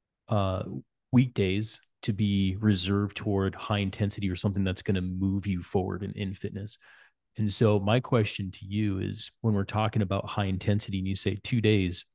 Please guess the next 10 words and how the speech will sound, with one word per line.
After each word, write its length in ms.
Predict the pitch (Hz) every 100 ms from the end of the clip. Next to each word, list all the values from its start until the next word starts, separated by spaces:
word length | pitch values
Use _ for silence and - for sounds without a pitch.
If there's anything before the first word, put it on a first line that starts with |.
| _ _ _ _ _ _ _ _ _ _ _ _
would 180 | 123 117
you 140 | 120 113
also 320 | 127 - 120
have 420 | 104 104 101 98 104
a 40 |
day 260 | 95 107 107
in 100 | 104
there 180 | 104
that 160 | 98 92
is 240 | 95 85